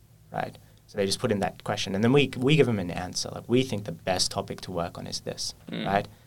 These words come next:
Speaker 1: Um, and that's better than, um, you know, just providing them a massive dashboard with all this data and insight, and then they sort of, like, have to go through this mental effort of figuring out what insights I can actually get from this and answering their questions. Um, so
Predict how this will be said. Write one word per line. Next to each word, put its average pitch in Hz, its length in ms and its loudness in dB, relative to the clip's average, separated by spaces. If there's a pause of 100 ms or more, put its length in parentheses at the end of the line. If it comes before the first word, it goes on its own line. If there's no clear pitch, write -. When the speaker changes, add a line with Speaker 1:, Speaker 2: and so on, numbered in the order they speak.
(260)
Speaker 1:
Um, 92 260 0
and 117 100 6
that's 135 160 6
better 135 360 10
than, 104 340 2
um, 90 420 0
you - 120 -4
know, 92 120 4
just - 200 0
providing 120 540 4
them 110 100 4
a 101 80 2
massive 107 420 2
dashboard 107 500 0
with 107 140 2
all 117 140 4
this 113 160 -2
data 117 280 4
and 107 120 2
insight, 113 440 2 (400)
and 113 160 8
then 131 100 10
they 131 120 10
sort 120 180 6
of, 110 200 2
like, 110 200 4
have 117 160 2
to 120 80 2
go 110 160 4
through 107 220 0
this 104 180 -2
mental 101 440 -4
effort 98 200 -4
of 95 80 -2
figuring 95 480 -6
out 90 220 -4 (320)
what 110 160 4
insights 107 300 0
I 107 60 0
can 107 260 -4
actually 110 340 0
get 160 200 6
from 120 160 2
this 98 140 2
and 107 180 -4
answering 95 480 -4
their 90 120 -4
questions. - 600 -10 (480)
Um, 92 560 -2
so 98 600 4